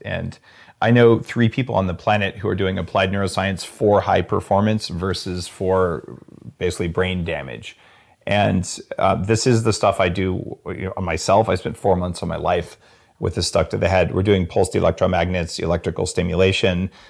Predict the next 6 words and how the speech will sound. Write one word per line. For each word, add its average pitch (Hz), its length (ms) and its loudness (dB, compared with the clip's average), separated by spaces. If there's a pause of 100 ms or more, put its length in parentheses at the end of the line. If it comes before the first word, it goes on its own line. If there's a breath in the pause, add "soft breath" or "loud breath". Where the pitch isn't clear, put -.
(100)
several 107 380 2
different 90 260 0
kinds 87 280 -2
of 85 80 -4
neurofeedback, 95 760 2 (240)
uh, - 60 -2